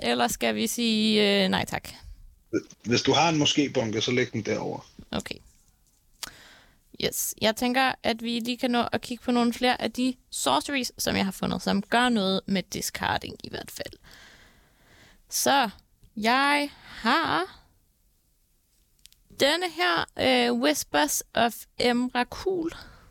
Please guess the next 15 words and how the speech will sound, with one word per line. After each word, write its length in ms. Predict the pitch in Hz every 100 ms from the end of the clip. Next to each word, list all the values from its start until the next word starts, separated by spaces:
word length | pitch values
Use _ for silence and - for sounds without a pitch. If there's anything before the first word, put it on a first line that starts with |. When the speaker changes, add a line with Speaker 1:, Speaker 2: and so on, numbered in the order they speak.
| - - - _ _ _ _ _ _ _ -
Speaker 1:
Jeg 80 |
ved, 140 | - -
jeg 140 | 170 151
ved 80 |
ikke, 100 | 113
Speaker 2:
Ja. 60 | 160
Speaker 1:
om 60 | 196
det 80 | 165
er 40 |
sagt 340 | - 180 - -
rigtigt. 400 | - - - - - - -
Emrakul, 600 | 233 233 226 - - -
jeg 120 | - -
ved. 80 | -
Speaker 2:
Emrakul. 760 | 143 - - - - - -